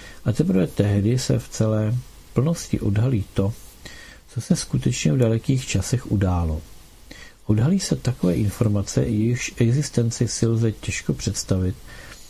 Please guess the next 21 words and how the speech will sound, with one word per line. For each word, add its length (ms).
a 80
co 180
je 60
na 100
tom 220
nejzajímavější, 1080
na 560
příkladu 800
života 560
prostých 520
lidí 600
té 240
doby, 500
života, 580
který 320
byl 280
pro 240
ty 160
lidi 400
každodenní 640
normou, 540